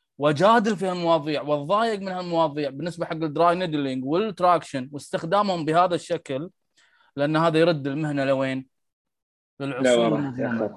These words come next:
Speaker 2: أخي.
Speaker 1: مثل ما انترفرنشال والالتراساوند كانوا في يوم من الأيام واو، بعدين صاروا نقمة على العلاج الطبيعي.
Speaker 2: إيه.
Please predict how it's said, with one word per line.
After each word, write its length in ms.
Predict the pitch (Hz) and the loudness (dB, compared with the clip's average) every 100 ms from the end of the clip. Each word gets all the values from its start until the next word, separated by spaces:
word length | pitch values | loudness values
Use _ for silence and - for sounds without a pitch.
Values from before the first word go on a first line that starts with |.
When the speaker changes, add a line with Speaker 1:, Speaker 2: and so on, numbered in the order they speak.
| - | -14
Speaker 2:
أخي. 80 | - | -12
Speaker 1:
مثل 220 | 180 175 226 | -6 2 6
ما 140 | 226 | 6
انترفرنشال 680 | 226 214 160 196 214 - 180 | 4 2 2 0 0 0 2
والالتراساوند 600 | 175 175 185 170 190 175 | 2 2 0 -2 -2 -2
كانوا 380 | - 170 165 147 | -2 -2 -2 -8
في 240 | 139 170 165 | -10 -6 0
يوم 280 | 202 226 202 | 2 2 2
من 60 | |
الأيام 560 | 175 170 180 170 139 143 | 2 2 4 2 2 4
واو، 520 | 170 196 240 294 285 _ _ _ - | 6 8 6 4 2 _ _ _ -4
بعدين 400 | 143 156 175 160 | -2 0 0 0
صاروا 600 | - 165 156 147 139 127 131 | 2 4 6 6 4 -2 -12
نقمة 460 | 147 233 - 202 165 | 0 2 2 2 2
على 300 | 143 156 151 | 2 0 0
العلاج 680 | 147 139 - 135 143 147 | -2 -8 -10 -2 2 2
الطبيعي. 560 | 139 - 139 135 131 147 | 0 -2 -2 0 -4 -2
Speaker 2:
إيه. 340 | 214 110 107 | -2 -2 -6